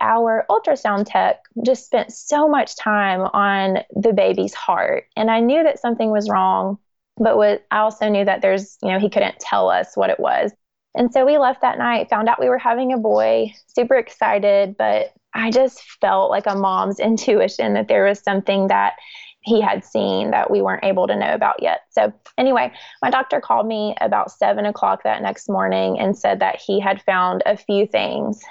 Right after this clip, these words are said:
that we really needed a better look at. So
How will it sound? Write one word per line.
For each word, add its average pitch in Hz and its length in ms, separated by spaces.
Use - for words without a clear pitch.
that 208 180
we 220 140
really 202 240
needed 196 260
a 220 80
better 110 280
look - 260
at. - 280
So 214 420